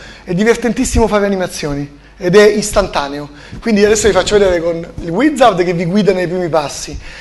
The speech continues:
e dopo che avete fatto il wizard, lo potete s-, il wizard è un maghetto che vi dà, risponde alle domande e lui già vi ha fatto l'animazione.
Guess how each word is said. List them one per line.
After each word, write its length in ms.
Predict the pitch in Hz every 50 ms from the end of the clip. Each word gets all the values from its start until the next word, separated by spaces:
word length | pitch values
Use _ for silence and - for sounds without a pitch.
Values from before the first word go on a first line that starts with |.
| - - -
e 120 | 165 160
dopo 180 | 165 240 247 247
che 100 | 233 226
avete 160 | 208 214 196
fatto 220 | 214 214 214 220
il 40 | 208
wizard, 360 | 202 220 214 175 151 170 165
lo 40 | 165
potete 280 | 160 175 180 170 175 156
s-, 120 | 151 170 -
il 80 | 196
wizard 320 | 165 190 214 170 185 180 165
è 40 | 175
un 120 | 165 180
maghetto 480 | 196 190 190 214 214 208 208 - 220 202
che 100 | 185 175
vi 100 | 160 170
dà, 180 | 156 190 -
risponde 400 | - 180 - - 220 220 214 220
alle 260 | 208 196 190 202 202
domande 800 | 196 226 226 226 226 220 226 226 226 240 240 240 - - - -
e 100 | - 196
lui 240 | 208 214 240 233 196
già 140 | 156 214 214
vi 100 | 185 196
ha 40 | 185
fatto 280 | - 196 180 - 185
l'animazione. 420 | 165 160 156 151 151 - - 147